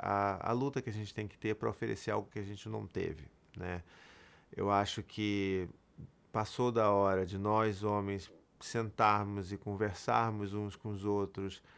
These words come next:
sobre aquilo que a gente nunca quis falar, sobre aquilo que disseram pra gente que a gente não deveria falar, porque era coisa de mulherzinha,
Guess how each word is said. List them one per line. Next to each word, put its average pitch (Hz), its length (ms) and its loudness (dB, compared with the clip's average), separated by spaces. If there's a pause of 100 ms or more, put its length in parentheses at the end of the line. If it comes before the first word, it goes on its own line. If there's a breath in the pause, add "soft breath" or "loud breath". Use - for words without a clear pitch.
(140 loud breath)
sobre 107 360 -2
aquilo 110 400 -2
que 113 100 -6
a 107 40 -2
gente 101 300 -10
nunca 107 400 -4
quis 101 200 -8
falar, 87 420 -6 (360 loud breath)
sobre 104 280 -2
aquilo 127 360 -2
que 117 140 -4
disseram 104 360 -2
pra 101 160 -2
gente 101 360 -2
que 101 100 -8
a 92 40 -6
gente 92 200 -10
não 101 140 -4
deveria 95 540 0
falar, 80 460 -6 (320 soft breath)
porque - 360 -8
era 92 180 -2
coisa 90 280 -4
de 87 100 -4
mulherzinha, 87 800 -6